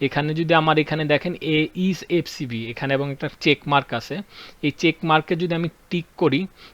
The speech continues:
তাহলে কিন্তু আমি যে তথ্যটা সংরক্ষণ করব সেই সংরক-, তথ্যটা কিন্তু আমার এফসিবি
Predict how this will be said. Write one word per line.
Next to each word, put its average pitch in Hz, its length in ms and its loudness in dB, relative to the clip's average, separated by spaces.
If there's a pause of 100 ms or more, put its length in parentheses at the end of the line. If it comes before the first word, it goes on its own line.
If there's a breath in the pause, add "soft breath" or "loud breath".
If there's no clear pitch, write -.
তাহলে 147 340 4
কিন্তু 170 280 0
আমি 156 160 2
যে 160 100 2
তথ্যটা 170 540 0
সংরক্ষণ 165 560 0
করব 151 300 0
সেই 156 180 -2
সংরক-, 143 580 -4
তথ্যটা 160 420 0
কিন্তু 165 260 -4
আমার 165 220 2 (480 loud breath)
এফসিবি 196 540 4